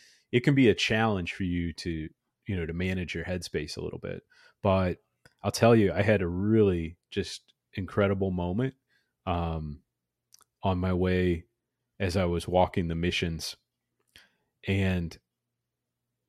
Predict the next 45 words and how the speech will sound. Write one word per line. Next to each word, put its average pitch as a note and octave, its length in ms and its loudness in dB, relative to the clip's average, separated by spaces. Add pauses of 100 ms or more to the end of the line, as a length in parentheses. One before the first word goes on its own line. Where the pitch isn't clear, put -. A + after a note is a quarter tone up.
(160)
there G#2+ 120 2
were G2+ 80 4
these, F2+ 520 -2 (760)
this F2+ 120 -4
is F2 60 -6
during A2+ 220 2
covid, F#2 440 -4 (460)
um, D#2 500 -8 (240)
you F#2+ 100 -6
know, E2+ 140 -4
and E2+ 120 -6
we E2+ 100 -2
were F2 180 0
all, F2 360 0
especially, G2 800 2 (220)
you F#2+ 80 -4
know, D#2+ 140 -4
every F2+ 280 -2
state F2+ 340 0
had F2 140 -4
its - 140 -8
own E2+ 180 -4
thing. A2+ 480 -2 (380)
Florida, G2+ 760 2
I F2 40 -8
think, F2 400 -4 (400)
not F2+ 140 -2
sure F2 180 -4
covid E2+ 340 -4
ever E2 220 -2
existed F2+ 480 -4
in F#2 120 -6
<laughs> - 20 -10
Florida. F2+ 680 2 (380)
They G2+ 80 6
just F#2 220 -2
outlawed F2+ 480 2
it. F2 260 -4
I'm A2+ 140 6
not E2 160 -4
sure. - 280 -6
We F#2 200 0
outlaw E2+ 360 -4
things E2 340 -10
here. F2 180 -8